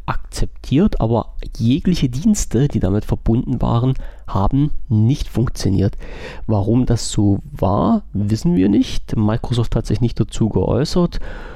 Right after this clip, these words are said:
Und die ganze Geschichte war dann nach, ja, ich glaube, zwei oder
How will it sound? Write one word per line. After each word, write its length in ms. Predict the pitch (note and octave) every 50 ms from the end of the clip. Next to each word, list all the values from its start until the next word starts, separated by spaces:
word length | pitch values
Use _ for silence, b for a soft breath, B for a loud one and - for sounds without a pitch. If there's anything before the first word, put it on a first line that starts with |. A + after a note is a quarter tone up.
| B B B -
Und 360 | D3 C3+ D3 C#3+ - - A2
die 100 | A2+ A2+
ganze 460 | - - G#2 A2+ C3+ - - C#3 A#2
Geschichte 960 | - B2 A2+ - - - - - - C#3+ E3+ - - - - - D3 C#3+ C#3+
war 320 | A#2 G#2+ A2 A#2 B2+ C3 C3
dann 540 | B2 - - G2+ A2 A#2+ C3 C3 C3+ B2 G#2
nach, 800 | G#2 G2 G#2 F#2 F#2+ G2+ A2 A#2 A#2+ - - - - - - - - -
ja, 340 | - F#2 F#2 - G2+ A2+ A2+
ich 220 | A#2+ - - - - -
glaube, 560 | - - F#2+ F#2 - G2 F#2+ F#2+ G#2+ G2+ - -
zwei 340 | - - - - - - -
oder 400 | F2+ F#2+ G#2+ A2 A2+ - -